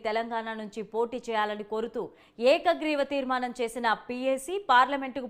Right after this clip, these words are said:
పోటీ చేసే అభ్యర్థులను ముందే ప్రకటించాలని నిర్ణయం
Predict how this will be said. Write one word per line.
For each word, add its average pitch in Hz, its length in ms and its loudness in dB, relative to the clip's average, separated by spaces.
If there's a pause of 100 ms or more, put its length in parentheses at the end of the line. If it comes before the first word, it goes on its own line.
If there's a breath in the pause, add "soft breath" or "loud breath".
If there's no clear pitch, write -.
పోటీ 247 320 -2
చేసే 240 300 -4
అభ్యర్థులను 233 580 -6 (380 loud breath)
ముందే 320 360 2
ప్రకటించాలని 285 720 0 (120)
నిర్ణయం 247 320 -4